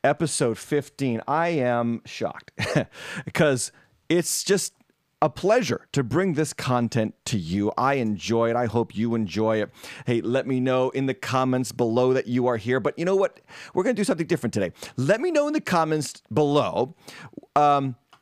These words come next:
what Bible do you use when you study? And please don't say smartphone Bible. Gosh, I hope it's not a smartphone Bible. Um,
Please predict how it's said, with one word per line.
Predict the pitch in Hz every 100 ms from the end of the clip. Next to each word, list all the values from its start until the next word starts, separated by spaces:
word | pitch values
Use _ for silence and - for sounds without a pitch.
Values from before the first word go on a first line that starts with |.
| _ _ _ _
what | - 277
Bible | - 180 165
do | 107
you | 117
use | 110 95 101 110
when | 123
you | 120
study? | - 123 87 - _
And | - 147
please | - 165 294 214
don't | 220 185
say | 151 170
smartphone | 151 156 156 - 139
Bible. | 120 110 104 107
Gosh, | 156 151 139
I | 135
hope | 120 147 156
it's | 143
not | 123
a |
smartphone | - 127 117 - 104 92
Bible. | 95 95 98
Um, | 127 113 104